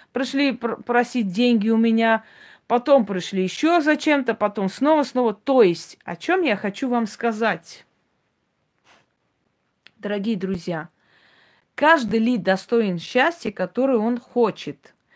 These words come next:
к которому он стремится, понимаете? Сегодня мне одна женщина заходит в форум.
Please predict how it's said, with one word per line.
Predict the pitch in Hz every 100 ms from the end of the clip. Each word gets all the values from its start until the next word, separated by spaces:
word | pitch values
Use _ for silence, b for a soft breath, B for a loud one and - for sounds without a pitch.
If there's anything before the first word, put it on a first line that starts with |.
| b b b
к | -
которому | 175 269 302 247 214
он | - 233 247
стремится, | - 262 254 247 208 - - 147 -
понимаете? | 160 185 254 247 175
Сегодня | - 240 311 277
мне | 233 233
одна | 202 226
женщина | 202 233 196 185 175
заходит | 202 202 311 233 -
в |
форум. | 220 190 160